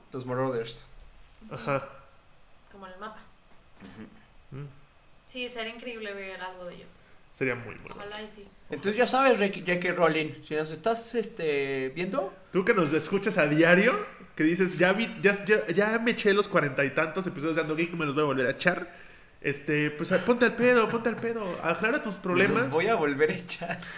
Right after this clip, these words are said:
Speaker 3: Vuélvetelos a echar, <laughs> aclara tus problemas y, y, y síguele, síguele, porque eres chida.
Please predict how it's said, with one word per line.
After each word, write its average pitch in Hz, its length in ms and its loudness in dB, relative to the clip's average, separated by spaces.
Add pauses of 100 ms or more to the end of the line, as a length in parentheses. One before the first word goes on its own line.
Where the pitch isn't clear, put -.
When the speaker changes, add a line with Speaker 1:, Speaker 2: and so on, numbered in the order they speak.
(320)
Speaker 3:
Vuélvetelos 208 480 2
a 180 40 -2
echar, - 520 -6
<laughs> - 80 -14
aclara 185 640 -2
tus - 160 -8
problemas 165 520 0 (440)
y, 170 520 0
y, 165 380 -4
y 156 60 -2
síguele, 185 600 0
síguele, 185 480 0 (280)
porque 143 260 -2
eres 170 180 0
chida. 139 380 0